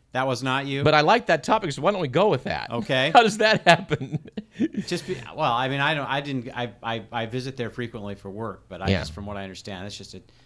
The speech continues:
Speaker 1: a terrible, terrible place to, to play a football game.
Speaker 2: Oh, also, it was funny that I noticed that, um, they'd taken a, a page out of the, uh, I think the U S C playbook because my, my, uh, blonde-haired, uh, uh,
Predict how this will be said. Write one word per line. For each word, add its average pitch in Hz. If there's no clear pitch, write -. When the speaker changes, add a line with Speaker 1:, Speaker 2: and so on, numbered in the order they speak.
Speaker 1:
a 90
terrible, 107
terrible 98
place 92
to, 80
to -
play -
a 82
football 90
game. 71
Speaker 2:
Oh, 147
also, 190
it -
was 135
funny 139
that 104
I 104
noticed 117
that, 104
um, 95
they'd 98
taken 110
a, 87
a 87
page 104
out 92
of 87
the, 90
uh, 85
I 107
think 101
the 98
U 101
S 95
C 95
playbook 92
because 92
my, 95
my, 101
uh, 92
blonde-haired, 107
uh, 95
uh, 87